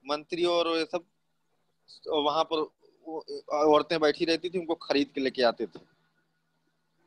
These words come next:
ठीक है, रात भर का पैसा, वेश्यावृत्ति करवाते थे हिंदुओं की गरीब औरतों को,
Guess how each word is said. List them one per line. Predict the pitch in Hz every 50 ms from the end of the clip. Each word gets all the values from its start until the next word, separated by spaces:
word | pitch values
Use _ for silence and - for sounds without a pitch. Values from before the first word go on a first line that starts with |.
| _ _ _ _ _ _ _ _ _ _ - - - _ _ _ _ _ _ -
ठीक | 190 196 151
है, | 131
रात | 123 131 131 139 131
भर | 123 127 131
का | 139
पैसा, | 123 120 120 110 127
वेश्यावृत्ति | 120 110 110 120 135 131 - - 160 143 135 131 135 - - 147
करवाते | 139 - 123 123 117 113 - - - 117
थे | 107 - 117 101
हिंदुओं | 104 117 127 131 139 143 143
की | 135 - 127
गरीब | 117 127 123 127 127 120
औरतों | 113 110 104 - 107 -
को, | - -